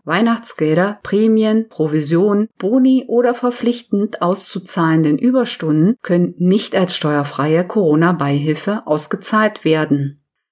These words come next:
Die Beihilfe kann in Form von Zuschüssen oder Sachbezügen als Einmalbetrag oder auch in mehreren Beträgen an den Arbeitnehmer gewährt werden. Der Betrag von maximal eintausendfünfhundert Euro ist gleichzeitig beitragsfrei in der Sozialversicherung.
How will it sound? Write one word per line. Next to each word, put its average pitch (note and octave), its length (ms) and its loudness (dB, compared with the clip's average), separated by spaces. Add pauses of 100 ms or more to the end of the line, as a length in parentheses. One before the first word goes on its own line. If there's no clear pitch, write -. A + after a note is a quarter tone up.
Die F3 260 -2
Beihilfe G#3+ 640 0
kann F3+ 220 0
in E3 120 4
Form D#3+ 300 0
von D3 220 -2
Zuschüssen B3 600 -2
oder A#3+ 280 0
Sachbezügen G3+ 840 -2
als D3 300 -4
Einmalbetrag E3+ 1000 0
oder A#3 360 0
auch A#3+ 160 0
in B3+ 160 2
mehreren F#3+ 420 0
Beträgen F3 500 0
an F3 160 2
den F#3+ 140 2
Arbeitnehmer E3 680 0
gewährt F3 400 0
werden. D3+ 380 0 (500)
Der E3+ 120 0
Betrag F3+ 440 -2
von G3+ 200 -4
maximal F#3 580 0
eintausendfünfhundert A3 1120 0
Euro A3 600 2
ist - 220 -4
gleichzeitig E3 720 -4
beitragsfrei E3 680 -2
in G#3+ 140 0
der A3 80 2
Sozialversicherung. D#3+ 1080 0